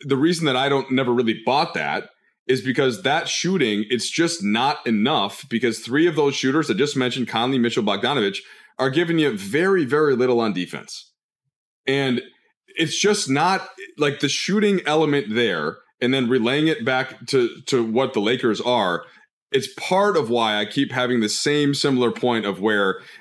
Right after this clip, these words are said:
the, the, the specific criticism of the Lakers in nineteen twenty up to the point where they actually won was like, "I don't know if this team has enough shooting. Like, can they get more shooting out there?" And I'm like,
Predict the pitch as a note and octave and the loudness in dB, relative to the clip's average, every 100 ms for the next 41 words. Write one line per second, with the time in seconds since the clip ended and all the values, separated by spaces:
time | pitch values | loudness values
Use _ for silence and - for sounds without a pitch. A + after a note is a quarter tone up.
0 | _ G#2+ A#2+ A2+ - B2 A#2 A2 A2+ A2+ | _ 0 0 0 -4 -2 0 0 -2 -6
1 | - - G#2+ A#2 - A2 - - G3 G3+ | -10 -10 -4 -4 -2 -6 -4 -2 0 0
2 | - - - - _ - F#3 F3 E3+ C3+ | -2 -10 -20 -20 _ 0 2 2 0 0
3 | C3 A#2+ A2+ A#2 A#2+ A#2+ G#2+ G#2 A2 G#2+ | 0 0 2 0 2 0 0 0 0 -2
4 | G#2 - G3+ E3+ A#2 A2 G#2+ A2+ G#2+ B2 | -4 0 0 2 2 0 0 -2 0 -2
5 | A#2+ A2 G#2+ A2 G#2+ G2 F2+ G#2 E3+ A2+ | 0 0 0 0 -2 -4 -2 0 0 0
6 | G2 G2 F#2 E2+ A2+ C#3 F3 E3+ A#2+ B2+ | 0 -2 -4 -2 0 0 0 -2 -4 0
7 | A#2 A#2 B2 B2+ - G#3 F3 A#2+ A2+ - | 0 0 0 -2 -2 0 2 2 0 -6
8 | - - G#2+ G#2+ B2+ B2 A#2+ C3 C3+ C3+ | -20 -8 -4 -2 -2 0 0 0 0 0
9 | D3+ C#3+ C#3+ F3 F#3 A#2 A2 G#2+ A2 - | 0 0 0 0 0 0 2 0 -2 -10
10 | - _ C3 C3+ C3+ C3+ D3+ E3+ | -20 _ -4 -2 -2 -2 0 0